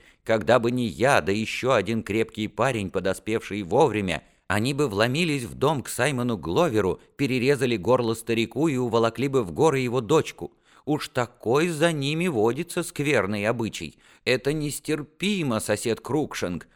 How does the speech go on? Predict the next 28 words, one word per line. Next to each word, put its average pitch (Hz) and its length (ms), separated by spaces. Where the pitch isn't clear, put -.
Это 95 240
невыносимо, 98 920
сосед 90 420
Глаз. 95 520
Это 80 200
недопустимо, 107 1080
соседи 107 540
Баллинс, 123 760
Реллок 127 640
и 127 80
Крайстон. 95 580
Счастье, 147 800
что - 240
мы 147 180
с - 80
тем 135 180
парнем 127 440
вовремя 117 460
подоспели. 110 720
Вы 113 200
согласны, 107 680
мой 120 240
добрый 92 440
и 90 160
почитаемый 87 640
сосед 151 420
Бейли 120 520
Крейгдейли?" 71 960